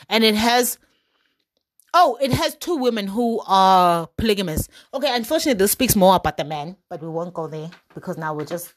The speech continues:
that's a T V recap, and I ain't doing that. But there was one woman, I abs-, okay, I absolutely loved her. When they,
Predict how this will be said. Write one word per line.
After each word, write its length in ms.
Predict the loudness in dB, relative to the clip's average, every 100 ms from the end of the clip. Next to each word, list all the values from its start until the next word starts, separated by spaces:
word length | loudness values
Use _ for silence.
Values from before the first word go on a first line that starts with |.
| _
that's 220 | -8 -6
a 80 | -6
T 160 | -8 -8
V 80 | -6
recap, 380 | -6 -8 -12
and 80 | -10
I 60 | -10
ain't 140 | -10
doing 140 | -10 -12
that. 180 | -14 -18 -20 -20 -20 _ _
But 320 | 4 4 0 _ _ _ _ _
there 120 | 4 4
was 200 | 4 4
one 280 | 4 6
woman, 420 | 2 2 0 -4 -10 _ _ _
I 220 | -6 -6 -4
abs-, 400 | -2 -2 -2 -10 -4
okay, 240 | -2 0 -2 0
I 200 | 0 2
absolutely 560 | 2 2 0 -4 -2
loved 320 | 0 2 2 -2
her. 220 | -8 -10 _
When 280 | 0 2 4
they, 420 | 2 2 0 -4